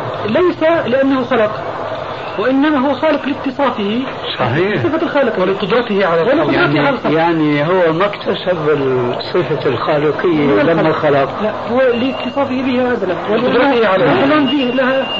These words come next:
Speaker 1: لها واستحقاقه لها.
Speaker 2: هو هذا.
Speaker 1: نعم.
Speaker 2: لما نحن ذكرنا آنفا علماء الكلام أنه هو خالق بالقدرة، شو معناها؟
Speaker 3: قوة، نعم.
Speaker 2: يعني بالقوة، يعني معناه أنه كان خالقا قبل أن يخلق.
Speaker 3: قبل أن، نعم،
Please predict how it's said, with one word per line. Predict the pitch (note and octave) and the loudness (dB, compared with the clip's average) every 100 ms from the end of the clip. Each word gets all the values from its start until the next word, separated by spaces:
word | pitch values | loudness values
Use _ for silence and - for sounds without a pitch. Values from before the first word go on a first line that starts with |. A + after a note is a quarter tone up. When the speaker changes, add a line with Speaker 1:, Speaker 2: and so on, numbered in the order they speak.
| A3+ A#3+ | 2 2
Speaker 1:
لها | B3+ D4+ - - - | 2 0 -2 -8 -4
واستحقاقه | A3 A#3+ B3 - - - - - - - - - - D4+ C4+ | 0 2 0 -4 -6 -6 -6 -6 -6 -6 -6 -6 -2 0 0
لها. | C4 A#3 F#3+ D3+ C#3 | 0 0 0 0 0
Speaker 2:
هو | E3+ G#3+ | 2 4
هذا. | G#3 F3+ C3+ A2+ - D3 | 4 4 2 0 -4 -4
Speaker 1:
نعم. | A3 F#3+ C#3 | -2 -2 -2
Speaker 2:
لما | C#3+ E3+ | 0 2
نحن | F3 E3+ | 2 2
ذكرنا | D#3 D#3 F#3+ F#3 F#3+ | 2 2 0 2 2
آنفا | F#3 F3 D#3+ D#3 D#3+ | 2 2 2 2 2
علماء | D#3 F#3 E3 | 2 2 0
الكلام | C3 E3 F#3 F#3 | 2 2 2 2
أنه | F#3 E3 | 0 0
هو | D#3+ F3+ E3+ | 2 2 2
خالق | D3+ E3+ F#3+ F#3 F3+ | 2 2 2 2 0
بالقدرة، | F3 E3 F3 D3 C3+ C3 | 0 0 2 2 2 2
شو | F3+ | 0
معناها؟ | D#3+ D3 C3+ C3 C3+ C#3+ - - - - - - - - | 2 2 0 0 2 0 -2 -6 -6 -6 -6 -6 -6 -4
Speaker 3:
قوة، | D#3+ C#3 | -4 -4
نعم. | D3 - - D#3 | -4 -6 -4 0
Speaker 2:
يعني | D3 D#3 | 2 2
بالقوة، | C3 D#3 D3 F3 D3+ C#3+ | 2 0 2 2 4 4
يعني | D#3+ D3+ C3+ D3+ | 4 2 2 2
معناه | D#3 D#3+ F#3 F#3+ | 2 2 2 2
أنه | F#3 D#3 | 2 0
كان | D#3 F#3 G3 E3+ | 2 2 4 2
خالقا | D#3 D#3 D3 A#2 D3 | 2 2 2 2 0
قبل | E3+ G#3+ A#3+ | 2 0 2
أن | A3+ | 2
يخلق. | A3 G3 F#3 - - - - | 2 0 -2 -2 -4 -6 -2
Speaker 3:
قبل | F#3+ G3 | 0 0
أن، | F3+ G#3+ | 0 0
نعم، | F#3 | -2